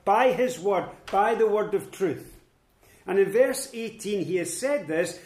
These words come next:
that the purpose of him doing so would be that we should be a kind of first fruits of his creatures. In other words, he wants to lift us up. He wants to make us the best part of all of his creation.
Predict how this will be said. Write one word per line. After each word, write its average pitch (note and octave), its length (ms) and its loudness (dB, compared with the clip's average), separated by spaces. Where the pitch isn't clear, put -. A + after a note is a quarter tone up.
that G3 120 -2
the G3 100 0
purpose C#4 520 -6
of A#3 80 -6
him E3+ 200 -4
doing C4+ 300 -2
so G3+ 220 -2
would F3 300 -4
be F#3+ 160 -4
that F3+ 160 -2
we G#3 100 -6
should G3+ 200 -10
be F3+ 60 -2
a E3+ 80 -2
kind G3 300 -2
of E3+ 140 -6
first B3 280 -8
fruits G3+ 260 -12
of D#3+ 40 -12
his E3+ 180 -10
creatures. F#3+ 520 -12
In G3+ 80 -4
other A#3+ 160 -4
words, F#3+ 200 -2
he G3+ 100 -4
wants C#4 460 -2
to G#3 260 0
lift A#3 480 -2
us C4 160 -4
up. - 440 -2
He G3+ 100 -4
wants A#3+ 300 -2
to A3+ 80 -2
make A#3 360 0
us A3 180 0
the F#3+ 120 0
best B3 760 2
part G#3+ 340 0
of F#3+ 140 -4
all C4 380 4
of C#4+ 120 -4
his B3 240 -4
creation. G#3 800 -8